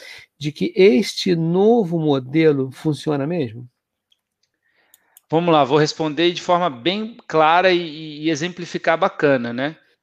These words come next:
Speaker 2: É, todo mundo conhece o Teams, ou já ouviu falar do Teams ou do Zoom. Qual foi o maior boom do Teams e do Zoom?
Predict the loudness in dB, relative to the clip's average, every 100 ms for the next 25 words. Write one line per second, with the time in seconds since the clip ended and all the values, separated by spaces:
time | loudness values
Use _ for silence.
0 | _ _ _ -2 2 4 6 6 4 0
1 | 2 0 0 -2 0 0 -2 -4 -6 -4
2 | -4 -4 -2 2 2 2 0 4 4 4
3 | 0 -6 -4 -4 -2 -2 -4 -6 -8 -12
4 | -20 _ _ _ _ _ _ _ _ _
5 | _ _ _ 0 2 4 6 6 4 0
6 | 0 -4 -4 -6 -8 -8 -8 -10